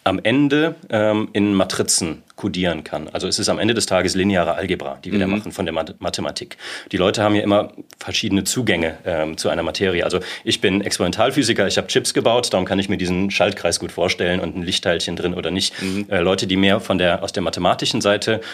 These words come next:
Speaker 1: kommen, die müssen sich das einfach so vorstellen, dass ich Matrizen habe, ähm, und der Eins-Zustand wäre dann einfach eine Eins null und der Null-Zustand wäre eine Null eins und dann kann ich eine Matrix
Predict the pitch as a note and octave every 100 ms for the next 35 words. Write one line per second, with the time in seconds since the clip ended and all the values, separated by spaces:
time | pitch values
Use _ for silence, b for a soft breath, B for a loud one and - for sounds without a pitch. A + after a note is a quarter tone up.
0 | B - G#2+ A2+ A2+ B G#2 G#2 G#2+ F#2
1 | G2 F#2 F#2+ G2+ G#2 - A2+ G#2 G#2+ G2+
2 | G#2 F2 F#2 F2+ - - - E2 D2 D#2
3 | G#2 B2 - G2+ F2 F2 F#2+ F#2+ F2 E2+
4 | F#2+ E2+ E2+ G#2 G2+ - G#2 - F#2+ F2
5 | F#2 E2 E2+ D#2 - E2+ E2 F2 E2+ E2+
6 | - G2+ B2 C3+ B B B - E2+ E2+
7 | F#2 F2 F#2+ G2 F#2+ - F#2 E2+ F2 F2
8 | F#2 F2+ F2+ G#2 A#2+ A#2+ - - F2 F#2
9 | F2 G2 E2+ E2+ F#2 -